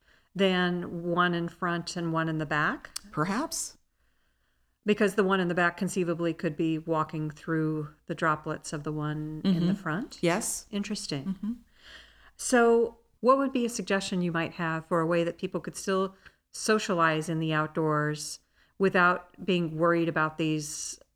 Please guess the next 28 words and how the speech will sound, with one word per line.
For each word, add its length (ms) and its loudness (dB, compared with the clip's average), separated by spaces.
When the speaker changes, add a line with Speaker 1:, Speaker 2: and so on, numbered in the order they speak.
Speaker 1:
um, 380 -2
distances 600 -2
and 240 -2
am 220 0
I 280 0
three 220 -2
people 300 -2
apart 340 0
from 160 -4
the 80 0
other 160 -2
person? 340 -6
Speaker 2:
You 100 4
know, 140 4
oftentimes 720 2
when 100 0
I 100 0
think 220 -2
about 400 0
being 440 2
outdoors, 640 0
I 80 0
think 240 -4
about 360 -2
being 220 2
away 320 2
from 240 -4
technology, 760 -2